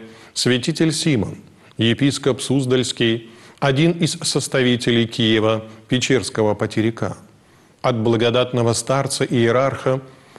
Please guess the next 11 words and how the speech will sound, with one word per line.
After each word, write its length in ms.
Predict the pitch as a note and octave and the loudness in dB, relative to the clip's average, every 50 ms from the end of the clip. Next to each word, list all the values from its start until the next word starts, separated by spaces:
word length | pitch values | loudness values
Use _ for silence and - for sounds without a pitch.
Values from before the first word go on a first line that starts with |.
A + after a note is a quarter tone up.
| - _ | -20 _
получил 480 | _ D3 C#3 C#3+ D3+ D3 - F#3 F#3 F3+ | _ 2 4 4 4 4 4 2 2 2
святой 380 | F3+ F3 E3+ E3 E3+ E3 D#3 D3 | 2 2 0 2 2 2 2 2
Александр 560 | C#3 C#3+ - - D3 C#3+ C#3+ C#3+ C#3 C#3+ C#3 | 0 -2 -2 -2 0 0 2 2 2 0 0
первое 500 | C3+ - A#2+ A2+ A#2 A2+ A2+ A2+ A2 G#2+ | 0 2 2 4 4 4 4 4 2 2
благословение 960 | G2+ G#2+ G#2+ G2 G#2+ G2+ - - G#2+ G#2+ A#2 B2 B2 B2 A#2+ A#2+ A#2 A2+ A#2 - - - - - - | 2 2 0 0 -2 -2 0 0 2 4 4 4 2 2 2 2 0 0 -4 -8 -14 -20 -20 -20 -6
на 400 | - A#2+ A#2+ B2+ B2+ C3+ C#3+ C#3 | -2 0 2 2 2 2 2 2
ратное 400 | B2+ C3+ D3 D3+ C#3+ D3 D3 C#3 | 2 2 0 0 0 0 0 0
служение 640 | B2+ - - C3+ C3 B2 A2+ A#2+ A#2 A2+ A2+ A2+ A2+ | 2 2 2 2 2 2 4 2 2 2 2 2 2
во 100 | G#2+ A2+ | 2 2
имя 300 | A#2 A#2+ A#2+ A#2 A2+ A2 | 2 2 2 2 2 0
Бога, 460 | A2 G#2+ A#2+ B2+ A2 F2+ E2+ - - | 0 2 2 2 2 0 -2 -6 -8